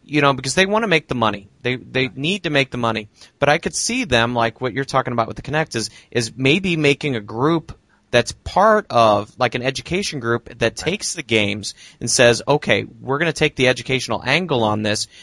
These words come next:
Speaker 1: and create content and, and go with that."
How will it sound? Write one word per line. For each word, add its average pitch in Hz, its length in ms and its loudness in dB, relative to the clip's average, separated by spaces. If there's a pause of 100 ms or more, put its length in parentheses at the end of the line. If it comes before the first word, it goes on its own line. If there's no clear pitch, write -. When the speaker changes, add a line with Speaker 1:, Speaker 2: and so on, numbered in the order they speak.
(120)
Speaker 1:
and 113 120 -8
create 127 340 4
content 123 720 0
and, 113 180 -4
and 110 240 -6
go 117 140 4
with 107 320 0 (140)
that." 120 340 6